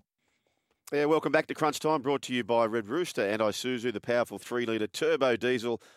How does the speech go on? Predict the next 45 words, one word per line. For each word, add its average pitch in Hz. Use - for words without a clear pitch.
Isuzu 107
D-Max. 120
No 113
matter 120
the 104
adventure, 120
the 113
Isuzu 113
D-Max 127
is 113
born 135
to 123
live. 156
Keep 165
your 117
calls 156
coming 135
through, 147
one 143
three 135
hundred 120
oh 127
one 123
eleven 110
seventy, 123
the 107
text -
line 110
oh 120
four 113
five 113
seven 104
seven 110
three 104
six -
seven 101
three 95
six. 135
Now, 143
as 175
we 165
went 143
to 92
the 92
break, 127